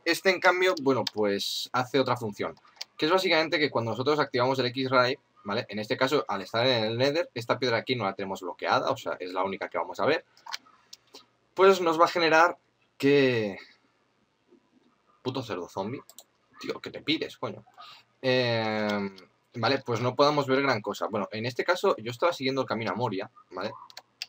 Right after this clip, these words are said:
Y no me preguntéis dónde está. Vale, aquí, vale, para allá. Y bueno, estaba yendo tranquilamente, ¿vale? Eh, camino a Moria para visitar la ciudad que tengo en el servidor y tal, tal. Bueno, la cosa es que <laughs> esto que veo,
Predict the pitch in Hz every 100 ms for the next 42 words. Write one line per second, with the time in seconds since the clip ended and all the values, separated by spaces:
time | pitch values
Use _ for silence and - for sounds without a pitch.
0 | _ - 104 98 92 87 87 87 110 120
1 | 107 98 90 92 82 - 147 - 82 -
2 | 82 - 131 147 156 - _ _ 92 90
3 | 90 92 - - - - - _ _ _
4 | - - _ - - - 180 180 - 139
5 | - 165 196 180 151 117 101 92 92 -
6 | - - - 123 135 165 151 147 156 151
7 | 170 196 190 185 139 143 143 120 107 101
8 | 101 113 123 151 175 160 120 110 104 110
9 | 113 117 117 117 143 113 104 104 101 -
10 | 139 170 185 170 135 131 175 180 180 180
11 | 135 127 104 82 - 117 139 135 - 143
12 | 113 90 - _ _ _ _ _ - 120
13 | - - 147 147 139 110 92 82 - 98
14 | 107